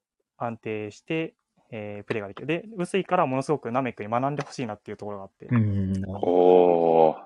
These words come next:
Speaker 3: ー。
Speaker 1: もう、臼井はかなり完璧に近いセンターバックなんで、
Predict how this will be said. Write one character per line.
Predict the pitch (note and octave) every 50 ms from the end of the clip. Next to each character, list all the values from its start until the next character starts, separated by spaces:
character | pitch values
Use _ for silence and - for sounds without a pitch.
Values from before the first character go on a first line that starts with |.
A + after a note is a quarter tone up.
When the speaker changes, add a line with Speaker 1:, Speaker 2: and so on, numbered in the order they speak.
| - _ _ -
Speaker 3:
ー。 | C3
Speaker 1:
も | C3+ D#3
う、 | - -
臼 | - F3+ - - D#3+
井 | C3+
は | A#2+ A#2+
か | - E3
な | C#3+
り | B2+ A#2+
完 | - D3 D3 C#3+ -
璧 | D3+ C#3 D3+ C#3+
に | C#3 C3+
近 | - - D3+ B2+
い | A2+ A2 -
セ | - - B2
ン | A2+ -
タ | - A#2
ー | A2
バ | A#2+ A2+
ッ | G#2+ _ _
ク | A2
な | G#2 G2+ G2
ん | G2+ G2+
で、 | G#2+ G#2 G#2 G#2 A2 E3